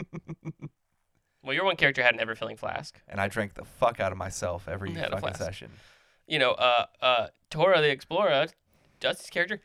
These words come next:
Speaker 1: has a knitted monkey.
Speaker 2: Monkey. Yeah, finally. But Tora's not
Speaker 1: Right?
Speaker 2: gonna play the game,
Speaker 1: Tora's not
Speaker 2: so.
Speaker 1: playing more. So it was getting there. W-,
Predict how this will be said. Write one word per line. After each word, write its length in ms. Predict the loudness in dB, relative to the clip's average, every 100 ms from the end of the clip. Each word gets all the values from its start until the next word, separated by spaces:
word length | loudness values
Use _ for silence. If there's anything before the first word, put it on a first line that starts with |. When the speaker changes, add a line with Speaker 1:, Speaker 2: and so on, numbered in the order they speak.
| _
Speaker 1:
has 720 | -20 -8 0 4 8 8 6 2
a 200 | 2 2
knitted 580 | 2 2 4 4 2 -18 _ _ _ _ _ _ _ _ _ _ 2
monkey. 220 | 4 6
Speaker 2:
Monkey. 340 | 4 2 0 2
Yeah, 200 | 2 4
finally. 480 | 4 4 2 -4 0
But 180 | 2 2 _ _
Tora's 200 | -6 2
not 40 | 4
Speaker 1:
Right? 80 | 6
Speaker 2:
gonna 60 | 4
play 120 | -2
the 20 | -2
game, 60 |
Speaker 1:
Tora's 160 | 2 4
not 80 | 4
Speaker 2:
so. 40 |
Speaker 1:
playing 160 | 2 0
more. 160 | -2
So 120 | 0 -2
it 40 |
was 120 | 0
getting 260 | 2 2 6
there. 140 | 4
W-, 340 | 4 -8 -8